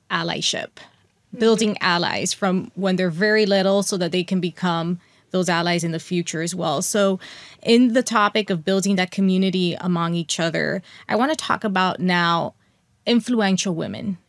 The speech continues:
Speaker 1: in your lives, people that have inspired you to become the women you are today. Eh, en celebración del Mes de la Mujer,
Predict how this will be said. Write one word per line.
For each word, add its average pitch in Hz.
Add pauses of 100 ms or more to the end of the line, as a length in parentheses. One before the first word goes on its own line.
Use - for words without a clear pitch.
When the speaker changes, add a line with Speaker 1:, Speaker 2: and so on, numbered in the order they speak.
Speaker 1:
in 175
your 165
lives, - (120)
people 233
that 202
have 180
inspired 185
you 185
to 180
become 175
the 170
women 165
you 156
are 143
today. 127 (480)
Eh, 208
en 208
celebración 214
del 269
Mes 240
de 247
la 240
Mujer, 190